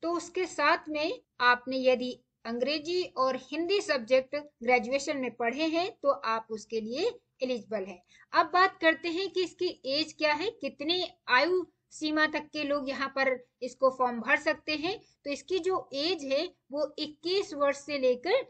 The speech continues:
तीस वर्ष तक रखी गई है। अगर इसको हम दूसरी तरीके से समझे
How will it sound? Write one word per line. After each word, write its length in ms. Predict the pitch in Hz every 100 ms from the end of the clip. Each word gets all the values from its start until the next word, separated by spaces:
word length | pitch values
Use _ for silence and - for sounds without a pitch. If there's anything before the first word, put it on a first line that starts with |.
| _ _ 320
तीस 300 | 349 330 262
वर्ष 300 | 254 254 - _
तक 140 | 262 262
रखी 300 | 240 - 240
गई 180 | 214 202
है। 200 | 202 190 - 269
अगर 240 | - 381
इसको 340 | 392 - 370 370
हम 260 | 359 370 339 _
दूसरी 300 | 240 247 320 320
तरीके 340 | 330 320 330
से 80 | 320
समझे 360 | 320 320 339